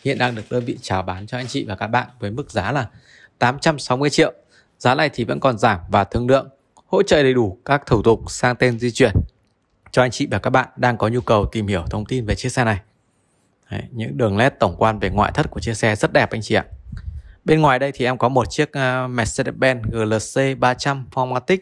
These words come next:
chiếc xe mới về cửa hàng. Sản xuất năm hai không hai mốt, mẫu của phiên bản V một,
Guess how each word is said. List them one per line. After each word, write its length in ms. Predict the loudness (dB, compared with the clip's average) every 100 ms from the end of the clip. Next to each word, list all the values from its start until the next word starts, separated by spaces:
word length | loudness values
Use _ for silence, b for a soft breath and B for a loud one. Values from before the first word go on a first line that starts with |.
| _
chiếc 180 | -8 -8
xe 200 | -4 -2
mới 200 | -2 -2
về 140 | 0 -2
cửa 160 | -2
hàng. 240 | -2 -2 -2 -10 _ _ _ _ b b b b -18
Sản 200 | -4 -2
xuất 280 | 0 0 0
năm 220 | -2 -2
hai 120 | -4 -2
không 220 | 0 2
hai 120 | 2
mốt, 240 | 4 2 0 _ -20 -16 -14 -16 -4
mẫu 220 | 0 0 2
của 380 | 0 0 -4 -2
phiên 200 | -2 0
bản 260 | 0 -2
V 80 | 2 2
một, 240 | 6 4